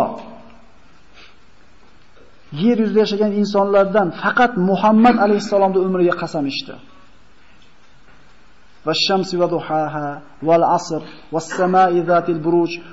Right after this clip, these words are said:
Osmonga, yerga, quyoshga, vaqtga Alloh taolo qasam ichgan. Lekin inson umridan faqat Muhammad alayhissalatu vassalamni ismiga Alloh no-, umriga qasam ichdi. Bu Rasulullohga ikrom va hurmat yuzasidan.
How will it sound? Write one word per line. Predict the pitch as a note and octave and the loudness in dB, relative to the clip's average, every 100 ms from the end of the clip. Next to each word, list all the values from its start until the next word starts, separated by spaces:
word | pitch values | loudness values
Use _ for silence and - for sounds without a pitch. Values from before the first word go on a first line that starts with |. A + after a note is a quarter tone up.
| - | -2
Osmonga, | E3 F3 F#3+ F#3 F3 F3+ F3+ F3 - - D3+ | 0 2 0 2 4 4 4 2 -6 -8 2
yerga, | F#3 F#3+ F3 F3+ F3+ F3 E3 - - - - | 6 6 6 6 6 4 0 -12 -20 -20 -8
quyoshga, | G3+ G#3 F#3 - G3 F#3+ F3+ F3 - - - - | 2 4 2 2 4 6 6 2 -8 -20 -20 -4
vaqtga | D3 G3 - - | 4 4 4 4
Alloh | F#3 F#3+ F#3+ | 6 6 4
taolo | G3 G3 | 4 2
qasam | - G#3 A3 | 0 0 0
ichgan. | G#3+ - F3+ A#2+ - - | 0 2 2 0 -8 -4
Lekin | F3 F3+ G3+ - | 0 2 2 2
inson | G#3+ G#3 A#3 A#3 | 2 4 4 2
umridan | G#3+ G3+ G3+ G3 A3 | 4 2 2 2 0
faqat | G3+ G3 A3 | -2 -4 -2
Muhammad | F3 F#3+ F#3 A#3 A#3+ | 0 -2 2 4 4
alayhissalatu | A#3 G#3+ - G3 G3+ | 4 0 -2 -4 -4
vassalamni | F#3+ G3 F#3 F#3 G#3+ A#3 - | -2 -2 0 0 -2 -4 -8
ismiga | - E3+ F#3 F3+ F#3+ | -12 -10 -6 -2 0
Alloh | F3+ D#3+ D#3 | 0 0 -2
no-, | D#3 E3+ E3+ | -2 -2 -2
umriga | F#3 F3 E3 | -2 -2 -4
qasam | E3 E3+ D3+ | -6 -8 -4
ichdi. | C3+ - - - - | -4 -6 -14 -18 -20
Bu | - G3 | 0 2
Rasulullohga | G#3 - G3+ G3 G#3+ A3+ A3+ - | 2 2 0 2 4 2 -2 -10
ikrom | G3 - A3 B3 | -4 0 4 4
va | G#3 | 4
hurmat | F#3+ F#3+ F#3 F3 | 0 0 0 -2
yuzasidan. | D#3 C3+ B2+ F2 | -4 -8 -10 -14